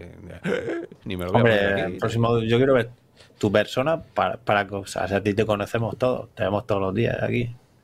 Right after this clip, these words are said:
Speaker 2: Y el otro día a Rafa no lo conozco en persona, entonces
Speaker 1: No, pero
Speaker 2: cuando
Speaker 1: Rafa,
Speaker 2: te vea
Speaker 1: Rafa
Speaker 2: a ti
Speaker 1: hizo una cosa muy interesante. Rafa nos mostró su persona.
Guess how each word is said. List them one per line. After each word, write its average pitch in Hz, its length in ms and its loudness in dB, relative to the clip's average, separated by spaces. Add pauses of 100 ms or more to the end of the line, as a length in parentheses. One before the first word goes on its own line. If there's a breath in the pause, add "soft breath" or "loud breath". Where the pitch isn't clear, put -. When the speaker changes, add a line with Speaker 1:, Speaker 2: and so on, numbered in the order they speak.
(640 loud breath)
Speaker 2:
Y 101 360 2
el 101 80 2
otro 107 180 2
día 107 340 4
a 104 40 -2
Rafa 104 280 -2
no 113 100 -2
lo 107 80 -2
conozco 98 300 -4
en 92 40 -10
persona, 104 360 -2
entonces 104 400 -4 (420)
Speaker 1:
No, 107 140 0
pero 95 180 0
Speaker 2:
cuando 98 200 2
Speaker 1:
Rafa, - 100 2
Speaker 2:
te 98 40 2
vea 101 140 6
Speaker 1:
Rafa 151 160 4
Speaker 2:
a 151 40 6
ti 143 60 6
Speaker 1:
hizo 127 140 0
una 131 140 2
cosa 123 160 2
muy 104 100 -2
interesante. 95 420 -4
Rafa 110 340 -2
nos 95 240 -6
mostró 117 280 -6
su 117 140 -4
persona. - 500 -6